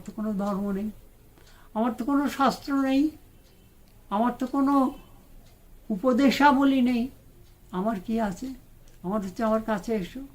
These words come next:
আমার, আমি গ্রাম্য ভাষায় কথা বলবো, সেই কথাগুলো শোনো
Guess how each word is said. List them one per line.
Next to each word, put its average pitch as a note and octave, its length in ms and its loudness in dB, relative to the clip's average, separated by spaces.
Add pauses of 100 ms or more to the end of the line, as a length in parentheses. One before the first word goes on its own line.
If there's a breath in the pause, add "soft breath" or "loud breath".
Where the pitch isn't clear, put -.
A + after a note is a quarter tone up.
(760)
আমার, A3+ 300 0 (720)
আমি A3+ 160 0
গ্রাম্য A3 440 4
ভাষায় A#3+ 400 2
কথা A3+ 240 2
বলবো, B3 320 0
সেই A#3 220 -4
কথাগুলো A#3 480 -2
শোনো A3 340 -10